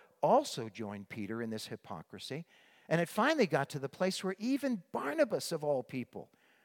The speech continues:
was led astray and stopped fellowshipping with the Gentiles. They were clearly not acting in keeping with the truth. And the moment that became obvious to me, I confronted Peter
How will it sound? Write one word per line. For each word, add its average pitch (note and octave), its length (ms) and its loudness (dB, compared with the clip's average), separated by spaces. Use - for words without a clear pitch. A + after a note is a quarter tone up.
was C#3 180 -8
led D#3+ 220 0
astray E3+ 600 -4
and D3 140 -2
stopped - 500 -6
fellowshipping A2 680 -8
with A2+ 140 -12
the C#3 80 -10
Gentiles. - 680 -12
They E3 100 8
were A3+ 120 6
clearly A#3+ 560 8
not F3+ 260 2
acting F3+ 360 2
in E3+ 40 -4
keeping E3+ 420 -4
with D3 140 -6
the C#3 80 -8
truth. - 480 -2
And C3+ 100 -4
the C3+ 60 -4
moment F3 320 2
that F3 220 2
became D#3+ 360 -2
obvious A#3 500 4
to G#3+ 120 2
me, A3 300 0
I C#3+ 100 6
confronted F#3 840 0
Peter E3+ 440 0